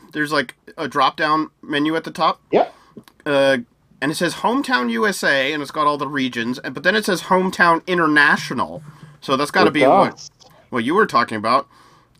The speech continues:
Speaker 1: Uh,
Speaker 2: Let's
Speaker 1: since the
Speaker 2: go.
Speaker 1: inception of dare in the nineteen eighties, literally thousands of cities, townships, and countries throughout the, oh, counties throughout the United States have welcomed dare into their classrooms. You know, for more than two decades, dare has also been an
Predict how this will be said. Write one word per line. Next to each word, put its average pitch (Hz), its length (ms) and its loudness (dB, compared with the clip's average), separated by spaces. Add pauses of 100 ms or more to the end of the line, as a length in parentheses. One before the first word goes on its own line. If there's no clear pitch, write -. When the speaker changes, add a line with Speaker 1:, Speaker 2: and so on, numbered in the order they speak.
(100)
Speaker 1:
Uh, 110 340 -4 (840)
Speaker 2:
Let's 135 220 -8
Speaker 1:
since 196 220 2
the - 100 2
Speaker 2:
go. 135 140 2
Speaker 1:
inception 175 480 0
of 151 80 -4
dare 160 240 2
in 160 80 0
the 131 60 0
nineteen 127 280 0
eighties, 143 300 0
literally 143 400 -2
thousands 170 520 0
of 131 120 -6
cities, 165 460 -4
townships, 151 460 -4
and 113 120 -6
countries 156 400 -2
throughout 135 320 -2
the, - 80 -20 (600)
oh, 156 140 4
counties 185 500 0
throughout 151 220 0
the 147 80 -4
United 131 300 0
States 180 260 2
have 135 160 0
welcomed 127 380 -2
dare 120 400 4 (360)
into 135 200 0
their 113 160 -2
classrooms. 147 560 0 (560)
You 139 80 -4
know, - 20 -4
for 151 140 -6
more 151 120 0
than 135 280 0
two 160 180 -2
decades, 147 480 -2
dare 143 240 4
has 131 140 2
also 156 240 -4
been 135 200 0
an 123 140 0